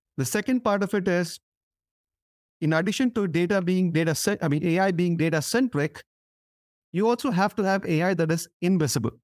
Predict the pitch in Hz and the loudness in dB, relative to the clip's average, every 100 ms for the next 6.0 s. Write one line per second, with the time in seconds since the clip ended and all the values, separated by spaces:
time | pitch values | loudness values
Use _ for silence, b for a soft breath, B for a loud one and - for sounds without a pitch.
0 | _ _ _ - 127 180 196 - 160 165 | _ _ _ -6 0 0 0 -2 0 2
1 | 165 180 - 160 175 - - 202 139 117 | 0 -2 -2 -2 -2 -4 -2 2 2 0
2 | 123 117 - _ _ _ _ _ _ - | -2 -6 -12 _ _ _ _ _ _ -2
3 | 190 214 190 185 202 196 180 170 - _ | 0 0 0 -2 0 2 2 0 -6 _
4 | - 160 170 151 151 - 185 196 190 180 | -2 0 0 0 -2 0 -2 0 0 0
5 | 160 - 156 123 214 139 135 156 147 - | 0 -2 -4 0 0 0 -2 0 -2 -4